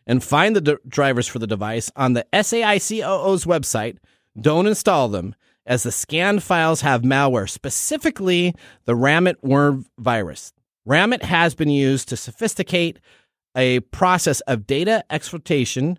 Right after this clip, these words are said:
that attacks and spreads among other users to take information from removable drives and files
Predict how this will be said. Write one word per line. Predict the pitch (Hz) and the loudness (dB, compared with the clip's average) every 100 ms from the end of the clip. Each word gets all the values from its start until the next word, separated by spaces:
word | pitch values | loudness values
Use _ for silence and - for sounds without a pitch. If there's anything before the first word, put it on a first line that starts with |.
| _ - | _ -2
that | 123 | -2
attacks | - - 196 214 214 | -2 -4 0 0 0
and | - 147 | -4 -4
spreads | - 170 170 | -2 0 2
among | 147 147 143 135 - | 2 2 2 0 0
other | 220 240 226 | 2 2 2
users | 190 180 123 113 127 - _ _ | 0 0 0 -4 -8 -16 _ _
to | - 139 | -8 -2
take | 180 175 | 0 0
information | - 180 - 175 175 - 156 | 0 0 2 2 2 0 -2
from | 135 120 | 0 2
removable | 120 160 196 233 240 | 4 2 0 -2 0
drives | 196 170 170 156 | 0 0 2 2
and | 151 | 0
files | - 196 170 135 143 | 0 0 2 2 -2